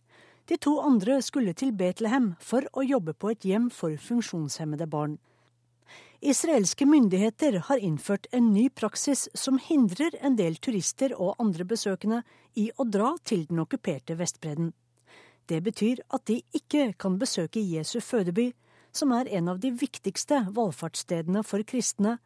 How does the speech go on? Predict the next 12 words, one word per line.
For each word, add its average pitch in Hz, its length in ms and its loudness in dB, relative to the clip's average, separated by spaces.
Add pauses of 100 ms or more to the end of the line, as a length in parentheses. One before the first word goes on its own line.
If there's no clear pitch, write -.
(140)
fra 202 240 0 (160)
hele 165 260 0
verden. 147 400 -4 (920)
Siden 254 340 2
to 302 320 2
av 185 120 0
de 208 100 0
fire 170 340 -2
studentene 190 680 0
skulle 175 400 -2
til 214 160 -2
Betlehem, 196 540 0